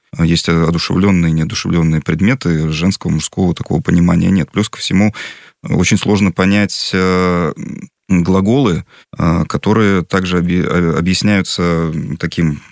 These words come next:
глаголом, несоответствующим, собственно, действию, которое определяет просто время и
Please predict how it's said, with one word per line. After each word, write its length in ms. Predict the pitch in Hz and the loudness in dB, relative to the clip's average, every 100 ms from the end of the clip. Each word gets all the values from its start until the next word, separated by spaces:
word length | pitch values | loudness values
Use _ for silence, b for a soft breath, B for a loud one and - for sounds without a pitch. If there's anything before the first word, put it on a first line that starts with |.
| _ | _
глаголом, 720 | - - - 90 98 110 90 | -8 -8 -2 0 2 2 2
несоответствующим, 800 | 85 - 78 104 - 87 - 82 - - | 2 0 -2 -2 -2 -4 -2 -2 -4 -2
собственно, 300 | 95 98 90 | 0 2 2
действию, 640 | 90 117 - - 78 80 B B - | 2 0 0 -2 -2 -4 B B -8
которое 260 | - 117 104 | -2 0 0
определяет 400 | 90 82 90 85 | 0 0 0 -2
просто 240 | 87 - | -4 -4
время 580 | 78 147 170 120 92 82 | -2 0 2 2 0 -2
и 540 | 85 92 87 82 82 | -2 0 0 -2 -4